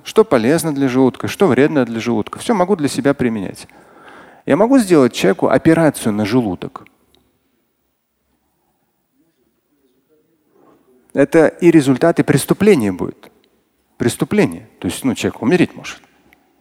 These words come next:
То есть я не могу. В вопросах богословия очень часто этого не понимают. То есть лезут сложные богословские вопросы на основе того, что найдут поверхностное в интернете,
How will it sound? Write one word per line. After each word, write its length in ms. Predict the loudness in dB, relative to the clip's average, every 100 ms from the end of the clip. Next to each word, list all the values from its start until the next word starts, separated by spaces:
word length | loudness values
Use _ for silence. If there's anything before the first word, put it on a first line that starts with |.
| _ _ _ _ _ _ _ _ _ _ _ _
То 100 | -12
есть 120 | -2
я 140 | 0 2
не 160 | 2 2
могу. 460 | 0 0 0 0 -6 _ _ _ _ _ _ _ _ _ -20 -20 -4
В 60 | -2
вопросах 460 | 2 2 2 0
богословия 540 | 0 0 0 2 2 2
очень 200 | 0 -2
часто 300 | -2 0 -2
этого 240 | 0 0
не 160 | 0 0
понимают. 600 | 0 -2 -2 -2 -4 -6
То 80 | -6
есть 120 | -6
лезут 480 | -4 -2 0 -2 -6
сложные 480 | -4 0 0 0
богословские 640 | -2 0 0 0 -2 -2 -2
вопросы 480 | 0 2 2 0 -4
на 160 | -4
основе 400 | -4 -2 0 0
того, 280 | 0 0 0
что 200 | 0 -2
найдут 420 | -2 0 -2 -2
поверхностное 600 | 0 0 -2 -4 -8 -6
в 80 | -6
интернете, 560 | -8 -6 -6 -8 -10